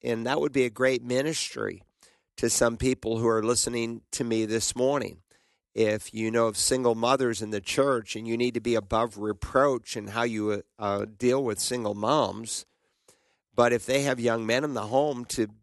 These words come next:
be a mentor, to invite that person to a men's wildlife supper, to invite that young man to a men's prayer breakfast, to reach out to that guy for a camp out that you're gonna do with Trail Life,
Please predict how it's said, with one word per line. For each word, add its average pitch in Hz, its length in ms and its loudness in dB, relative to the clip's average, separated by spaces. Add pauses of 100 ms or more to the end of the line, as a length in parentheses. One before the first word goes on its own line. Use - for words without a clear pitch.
(160)
be 143 160 2
a 139 60 0
mentor, 127 640 0 (460)
to 123 260 0
invite 120 400 0
that 139 260 0
person 110 500 -2
to 110 260 0
a - 20 -2
men's 113 340 -2
wildlife 107 460 0
supper, - 480 -4
to - 140 0
invite 120 360 2
that 127 220 0
young 107 280 -4
man 104 360 -4
to 107 420 0 (380)
a 113 80 0
men's 113 360 0
prayer 110 340 2
breakfast, 101 640 -4
to 120 420 0
reach 147 340 -2
out 180 260 2
to 147 120 0
that 110 280 0
guy 104 380 0
for 107 320 -2
a 104 40 -2
camp 110 380 -2
out 104 300 2
that 107 160 0
you're 113 140 -2
gonna 107 180 -2
do 104 280 -2
with 101 140 -4
Trail 107 320 0
Life, - 460 -6